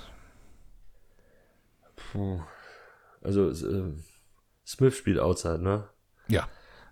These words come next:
Speaker 1: Ich, ich schätze, ich glaub nicht, dass einer von denen mitgehen wird. Wir werden, vielleicht werden wir auf Zo-, Zone stellen
Speaker 2: Zone.
Speaker 1: gegen euch.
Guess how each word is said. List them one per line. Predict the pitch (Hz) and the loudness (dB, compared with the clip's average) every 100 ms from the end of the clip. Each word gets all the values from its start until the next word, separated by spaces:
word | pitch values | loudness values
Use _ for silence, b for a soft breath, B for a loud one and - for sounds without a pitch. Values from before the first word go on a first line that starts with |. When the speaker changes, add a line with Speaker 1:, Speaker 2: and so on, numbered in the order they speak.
| - | -10
Speaker 1:
Ich, | 82 - | -8 -6
ich | - | -4
schätze, | - 101 - 104 | -2 0 4 4
ich | 85 - | 2 0
glaub | 98 95 | 0 2
nicht, | 110 101 | 2 2
dass | 90 | 2
einer | 90 101 | 2 2
von | 104 95 | 2 0
denen | 90 | 0
mitgehen | 95 98 92 | 0 0 2
wird. | 87 85 | 0 0
Wir | 90 | -2
werden, | 90 92 92 82 | 0 0 -2 -4
vielleicht | - 78 95 101 | -4 0 0 2
werden | 95 | 2
wir | 85 | 2
auf | - | 0
Zo-, | 92 90 - | -2 -2 -4
Zone | - 90 95 | -4 -2 -2
stellen | - 85 | -2 0
Speaker 2:
Zone. | 87 101 | 2 2
Speaker 1:
gegen | 92 | 2
euch. | 85 85 | 0 -4